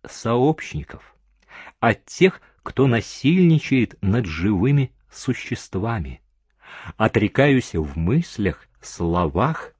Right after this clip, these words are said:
и знамениях. Именно так, как Ахура Мазда учил Заратуштру на всех беседах,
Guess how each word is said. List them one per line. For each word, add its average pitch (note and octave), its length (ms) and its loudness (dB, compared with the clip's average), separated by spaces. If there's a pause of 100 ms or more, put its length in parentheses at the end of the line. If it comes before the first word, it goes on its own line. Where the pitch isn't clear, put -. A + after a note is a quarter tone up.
(140)
и A2+ 160 0
знамениях. F2+ 1200 -2 (840)
Именно D#3+ 560 6
так, D#3+ 540 -2 (380)
как - 200 2
Ахура C#3 460 4
Мазда A#2 680 0 (360)
учил C3 580 4
Заратуштру G2+ 1160 -2
на D#2 240 -2
всех - 420 -2
беседах, F2+ 720 -6